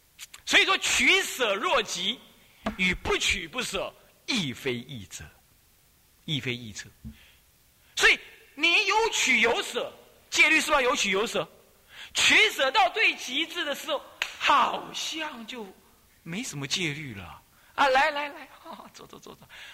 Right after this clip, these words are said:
啊！吃饭、哎，对不起，我，我的胃口不太好，<laughs> 没办法吃。你没有点锐气，人家跟你在一块儿，哎，如沐春风，而不是什么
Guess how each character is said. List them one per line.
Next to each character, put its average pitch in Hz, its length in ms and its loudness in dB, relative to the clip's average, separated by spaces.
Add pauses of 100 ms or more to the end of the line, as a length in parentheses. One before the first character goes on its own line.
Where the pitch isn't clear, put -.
啊！ 220 180 0
吃 269 220 -6
饭、 269 140 2
哎， 131 300 0
对 131 80 -6
不 117 80 -10
起， - 160 -12
我， - 400 -10
我 156 140 -10
的 156 140 -18 (240)
胃 185 160 -8
口 - 220 -10
不 113 120 -16
太 - 240 -4
好， 107 340 -8 (280)
<laughs> - 280 -2
没 175 140 0
办 226 260 2
法 156 180 2
吃。 220 300 -8 (1300)
你 233 120 -6
没 254 120 2
有 339 100 4
点 185 180 2
锐 214 220 -2
气， - 260 -2 (3250)
人 262 220 4
家 381 140 6
跟 415 180 0
你 262 100 -2
在 240 200 4
一 214 60 2
块 226 160 0
儿， 170 140 2 (180)
哎， 240 240 0
如 151 440 -10
沐 226 260 -6
春 185 340 -10
风， 170 240 -6 (260)
而 190 260 4
不 302 120 -4
是 294 160 0
什 190 100 -4
么 170 160 4